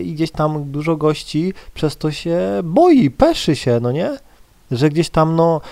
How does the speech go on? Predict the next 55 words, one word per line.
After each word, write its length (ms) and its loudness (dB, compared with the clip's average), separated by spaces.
e, 180 2
dziewczyna 420 -2
widzi, 240 -4
że 140 -2
gościu 340 -2
jest 180 -2
niedoświadczony, 760 0
no 140 -4
to 160 0
gdzieś 180 -4
tam 240 0
specjalnie, 680 -4
e, 160 4
sprawdza 640 0
go, 180 -4
no 120 -4
nie? 200 -2
No 60 -6
ile 240 2
ja 180 2
gdzieś 160 -4
tam 200 -2
historii 480 -2
słyszałem, 600 -2
dziewczyny 320 -8
mi 140 -4
opowiadały, 600 -2
że: 200 -4
„Dawaj, 520 -2
weź 180 -2
go 120 -8
sprawdź, 360 -6
weź 160 -6
go, 120 -4
we-, 340 -8
weź 380 -8
go 120 -6
sprawdź, 320 -10
no, 180 -6
połóż 300 -2
mu 100 -2
rękę 320 -4
na 120 -6
udzie, 340 -6
połóż, 320 -2
zobaczymy”, 480 -4
no 120 -2
nie? 160 -4
I 60 -4
one 140 -4
sobie 200 -6
jaja 240 0
robią, 240 -4
no 140 -4
nie? 220 -6